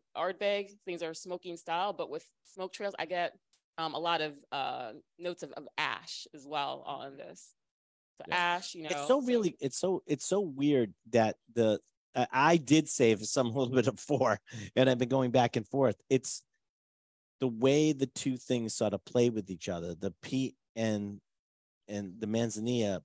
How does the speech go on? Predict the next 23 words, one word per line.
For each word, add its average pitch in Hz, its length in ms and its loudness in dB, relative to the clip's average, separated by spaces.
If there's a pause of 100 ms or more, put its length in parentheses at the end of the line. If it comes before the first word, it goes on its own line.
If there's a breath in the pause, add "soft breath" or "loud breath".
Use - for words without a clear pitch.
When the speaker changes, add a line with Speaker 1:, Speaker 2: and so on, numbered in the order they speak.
(140)
Speaker 3:
play 117 320 2
differently 92 800 -4 (840)
and 104 220 -2
create 127 300 2
a 107 40 2
different 107 420 -2
flavor. 113 400 4
Con-, 98 260 -6 (400)
uh, 92 300 -2 (180)
it 110 140 -4
combine, 127 440 2
it, 120 220 -4
they 127 100 4
combine 139 460 0
to 139 100 -4
make 123 220 0
a 107 60 0
different 113 440 -2
flavor 113 580 0 (960)
that's 113 280 2
not 127 300 2
as, 120 300 4 (260)
um, 95 420 -4